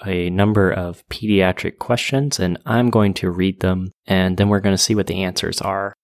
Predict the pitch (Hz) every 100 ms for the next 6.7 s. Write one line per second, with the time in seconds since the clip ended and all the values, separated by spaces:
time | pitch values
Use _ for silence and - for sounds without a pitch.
0 | _ - 101 95 95 90 90 92 - 98
1 | 92 - - 107 107 95 127 165 _ -
2 | 110 95 92 92 92 - 113 117 117 110
3 | 104 95 95 95 92 90 95 107 98 98
4 | 92 85 - 104 143 156 165 143 156 190
5 | - _ _ 110 104 196 98 - 113 -
6 | 95 95 - - 98 - -